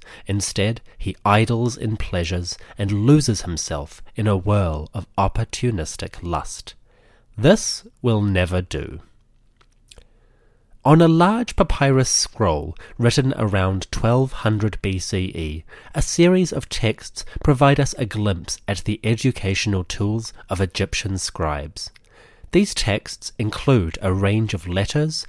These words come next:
instructions, hymns, and manifestos, some dating back a few hundred years, others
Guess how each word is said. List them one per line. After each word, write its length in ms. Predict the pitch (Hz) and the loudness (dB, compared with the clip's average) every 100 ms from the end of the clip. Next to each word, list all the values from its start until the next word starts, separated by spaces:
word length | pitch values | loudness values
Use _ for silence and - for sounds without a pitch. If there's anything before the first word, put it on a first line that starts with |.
| - | -10
instructions, 960 | - 95 - - 104 - - 143 151 - - - | -6 -4 -4 -4 -6 -4 -6 -4 -6 -8 -16 -4
hymns, 460 | 113 123 156 165 - - - | 0 2 2 -2 -8 -12 -4
and 240 | 104 101 | -2 2
manifestos, 1000 | 104 139 139 - 139 - 156 - - - - - - | 2 2 0 0 -2 -2 -8 -8 -10 -14 -16 -20 -14
some 500 | - - 190 233 226 - | -2 4 6 6 2 2
dating 380 | 143 143 135 127 | 2 4 2 0
back 300 | 95 101 - | 2 0 -2
a 60 | 85 | -8
few 240 | - 104 | -2 -2
hundred 480 | - 95 98 101 - | -2 -4 0 -2 -2
years, 460 | 85 98 131 - - - - | -2 -2 -4 -8 -16 -20 -4
others 440 | 120 120 147 147 | 0 4 2 2